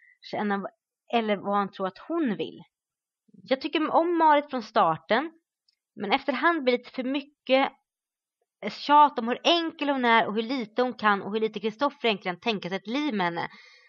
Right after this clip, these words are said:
även om han gift sig med henne. Jag tycker inte, eh, ska jag säga, jag tycker lika lite om detta som jag li-,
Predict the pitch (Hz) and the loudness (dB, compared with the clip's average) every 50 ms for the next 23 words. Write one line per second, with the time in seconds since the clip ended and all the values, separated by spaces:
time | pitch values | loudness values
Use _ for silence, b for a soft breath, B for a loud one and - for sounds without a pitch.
0 | B B B B _ _ _ _ _ _ _ _ _ - 226 226 202 196 208 208 | B B B B _ _ _ _ _ _ _ _ _ -2 0 0 0 0 0 0
1 | 202 190 185 208 285 - - - - - 208 175 - 151 - 85 78 - 196 - | 0 0 0 -2 -6 -6 -8 -10 -8 -6 -6 -6 -6 -8 -10 -12 -16 -20 -20 -20
2 | _ _ _ _ _ _ _ - 175 - - 247 302 277 - - _ - 277 359 | _ _ _ _ _ _ _ -6 -6 -4 -4 -4 -4 -6 -6 -8 _ -10 -6 -4
3 | 370 302 269 262 - _ _ _ - 339 339 - - _ _ _ _ _ _ _ | -4 -4 -4 -6 -8 _ _ _ 0 2 2 2 0 _ _ _ _ _ _ _
4 | - - _ _ - - _ _ _ - - 233 254 254 247 240 233 233 226 220 | -20 -20 _ _ -20 -20 _ _ _ -10 -6 -4 -4 -2 -2 -4 -4 -6 -6 -8
5 | 214 214 208 214 - 214 - 196 185 175 175 - _ _ _ _ _ _ _ _ | -8 -10 -14 -16 -18 -16 -14 -14 -14 -14 -16 -18 _ _ _ _ _ _ _ _
6 | _ _ _ _ _ _ _ - 220 214 - 240 254 269 269 311 302 247 - - | _ _ _ _ _ _ _ -12 -12 -10 -6 -4 -2 -2 -2 -2 -4 -4 -2 -2
7 | 277 196 190 190 226 214 214 226 208 _ - 170 190 214 - - 196 190 196 208 | -2 -2 -2 -4 -4 -4 -4 -6 -8 _ -4 -2 -2 -2 -4 -4 -4 -4 -2 -2
8 | 220 226 190 | -2 -4 -4